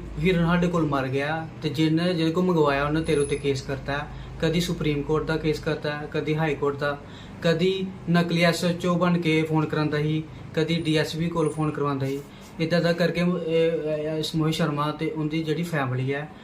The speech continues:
ਉਹਨਾਂ ਨੇ ਸਾਰਿਆਂ ਨੇ ਇਹ-, ਇਹਨੇ ਪਲਾਨ ਬਣਾਇਆ ਹੈਗਾ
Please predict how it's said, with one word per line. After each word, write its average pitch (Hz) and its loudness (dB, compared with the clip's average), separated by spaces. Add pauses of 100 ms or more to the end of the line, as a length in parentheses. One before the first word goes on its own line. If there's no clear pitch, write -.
(220)
ਉਹਨਾਂ 170 2
ਨੇ 180 2
ਸਾਰਿਆਂ 160 0
ਨੇ 170 2
ਇਹ-, 160 2
ਇਹਨੇ 165 0 (180)
ਪਲਾਨ 147 2
ਬਣਾਇਆ 151 0
ਹੈਗਾ 135 -2